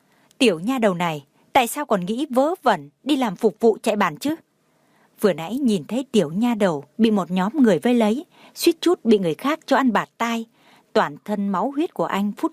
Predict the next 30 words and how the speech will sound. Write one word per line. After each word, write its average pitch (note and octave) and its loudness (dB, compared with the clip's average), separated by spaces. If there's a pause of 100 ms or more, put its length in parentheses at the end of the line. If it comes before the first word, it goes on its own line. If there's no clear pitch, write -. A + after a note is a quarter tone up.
chốc D#4 0
xông B3 0
thẳng D#3 -2
lên A#3 -4
đỉnh E3+ -2
đầu. D#3+ -2 (600)
Chưa D4+ 4
từng G#3 0
phẫn D4 -2
nộ, A3 2 (440)
chưa D#4 2
từng G3+ 0
phẫn A3+ 0
nộ G3 2 (100)
và F#3 0
mất F#3+ -8 (100)
thần E3 -4
thái F3 -4
như C4 4
thế G#3+ -4
bao C4 0
giờ. D#3+ 0 (720)
Bình A3+ 4
thường F3+ -2
không C#4 0
dễ B3+ 0
gì G3 0
bức F#3+ -6
xúc F4+ 0
anh. G#3+ -2